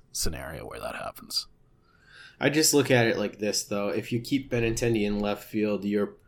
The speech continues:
Speaker 2: precluding yourself from getting a player like Ozuna.
Speaker 1: I think so, too, but I don't think they care, is my guess. Like I, like, I think, like I said, I think it makes sense. I can't really argue against it on its, on the merits.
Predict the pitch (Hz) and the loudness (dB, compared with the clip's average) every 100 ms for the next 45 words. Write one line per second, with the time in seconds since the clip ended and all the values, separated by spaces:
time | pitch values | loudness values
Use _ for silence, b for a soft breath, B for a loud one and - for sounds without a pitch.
0 | - - 123 - 131 120 107 92 - 98 | -16 -4 -4 4 6 8 6 2 0 0
1 | 92 - - 107 101 101 95 92 - 95 | -2 -6 -6 -4 0 -2 -2 -4 -4 -4
2 | 90 85 - 78 85 62 - - _ _ | -2 -6 -6 -8 -8 -8 -10 -14 _ _
3 | _ _ _ 139 165 156 127 110 156 104 | _ _ _ 12 12 12 6 8 6 6
4 | 92 95 95 - 92 92 87 - - - | -2 -4 -6 -8 -8 -8 -8 -8 -12 -14
5 | _ _ b b b b b _ - 69 | _ _ b b b b b _ -6 -2
6 | 69 67 - - - - 160 190 143 156 | -2 -6 -10 -8 4 8 12 12 12 10
7 | 160 156 156 - 160 156 - 170 156 120 | 10 10 10 8 6 8 8 8 8 4
8 | 95 107 139 135 107 107 98 - 95 85 | 2 2 2 2 0 -2 -4 -2 -2 -2
9 | 98 107 - 117 117 - 117 107 196 196 | -2 -2 -2 0 0 0 2 2 0 -2
10 | 196 190 180 190 - 175 - - 80 - | -2 -4 -4 -4 -2 -2 -4 -6 -6 -2
11 | - - - 104 98 87 85 78 76 - | 0 0 -2 -4 -6 -4 -4 -4 2 6
12 | - | 6